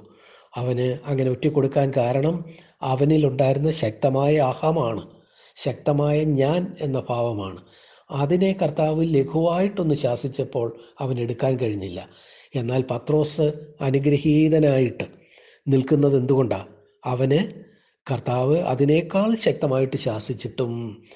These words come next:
അവൻ ഇടറിപ്പോയില്ല. അതുകൊണ്ട് പ്രിയപ്പെട്ടവരെ, കർത്താവിൻ്റെ ശാസനയുടെ മുമ്പാകെ നമുക്കും നമ്മളെ തന്നെ താഴ്ത്താം, ഇടറിപ്പോകണ്ട. കർത്താവ്, അല്ലേ, ദൈവസഭയിലെ കർത്താവിൻ്റെ ദാസന്മാരിൽ നിന്ന് ഒക്കെ കിട്ടുന്ന ശാസനകളെ,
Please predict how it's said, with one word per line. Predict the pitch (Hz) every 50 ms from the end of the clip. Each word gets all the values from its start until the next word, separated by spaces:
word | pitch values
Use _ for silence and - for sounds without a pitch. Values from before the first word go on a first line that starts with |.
| - - - _ -
അവൻ | - 120 120 120 117
ഇടറിപ്പോയില്ല. | 117 117 113 135 139 135 139 - 120 117 110 101 98 107
അതുകൊണ്ട് | 110 113 120 131 127 123 123 131
പ്രിയപ്പെട്ടവരെ, | 127 135 127 127 123 - 135 - 131 127 127 131 117 107 - - - - - - _ _
കർത്താവിൻ്റെ | - 170 156 160 190 180 185 190 190 180 180 170
ശാസനയുടെ | 165 160 151 151 160 160 - 165 165 165 165 160 165
മുമ്പാകെ | 156 143 131 120 127 131 127 135 135 139
നമുക്കും | 127 117 113 127 131 - - 156 151 156
നമ്മളെ | 143 127 127 143 143 147
തന്നെ | 147 156 151 147 151 147
താഴ്ത്താം, | 151 139 131 131 156 156 151 - 143 - - - - - _ _ - - _ _ _
ഇടറിപ്പോകണ്ട. | 160 143 139 151 160 165 160 160 160 147 156 165 175 170 156 - - - - - _ _ _ _ _ _ _ _ -
കർത്താവ്, | 139 127 - - 139 135 139 139 131 107 - - - _ _ _ _
അല്ലേ, | - 139 131 127 127
ദൈവസഭയിലെ | 120 131 127 135 139 135 - 147 147 151 151 147 139 127 101 - -
കർത്താവിൻ്റെ | - 143 135 - 135 131 131 135 135 139
ദാസന്മാരിൽ | 139 135 135 139 143 - 151 147 147 147 147 151 156 156
നിന്ന് | 156 160 160 156 131 - - -
ഒക്കെ | 156 156 - 190
കിട്ടുന്ന | - - 160 160 - 185 180 180 180 - - - - - _
ശാസനകളെ, | - - - 156 156 165 160 - 190 180 175 170 160 135 107